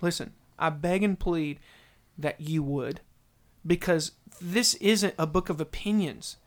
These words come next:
This is not just a history book. This is God's Word. Uh, uh, theopneustos is the Greek word, and it means God breathed when you look at it in Scripture. When it says, "All Scripture is given by the inspiration of God." Theopneustos,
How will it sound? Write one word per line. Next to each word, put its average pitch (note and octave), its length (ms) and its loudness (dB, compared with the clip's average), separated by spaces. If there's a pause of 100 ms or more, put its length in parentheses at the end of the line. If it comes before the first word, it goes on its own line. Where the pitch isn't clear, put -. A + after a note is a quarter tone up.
(120)
This G#3 160 2
is A3 120 0
not A3 240 6
just G3 280 -2
a E3 80 -4
history G#3+ 520 -4
book. F#3+ 240 2 (380)
This B3+ 240 4
is F3 220 0 (240)
God's G3+ 800 4 (380)
Word. D#3 760 2 (920)
Uh, F3 440 0 (220)
uh, D#3+ 160 0
theopneustos F#3 1000 6
is E3 120 -6
the E3+ 100 -6
Greek G3+ 320 -2
word, A3 280 4
and G3 80 2
it F#3 40 -2
means F#3 240 0
God F#3+ 560 0
breathed G#3+ 760 2
when F3+ 160 2
you F#3 80 2
look G3+ 180 2
at F3+ 160 2
it D#3 80 -2
in D#3 140 -2
Scripture. - 560 -2
When D#3+ 100 -6
it D#3+ 60 -8
says, E3+ 180 -2
"All E3+ 160 6
Scripture G#3 320 -2
is F3+ 40 -10
given G#3 140 2
by G3 120 6
the G3 100 2
inspiration G3+ 560 0
of G3 60 -2
God." F#3 160 2 (280)
Theopneustos, F#3 1200 2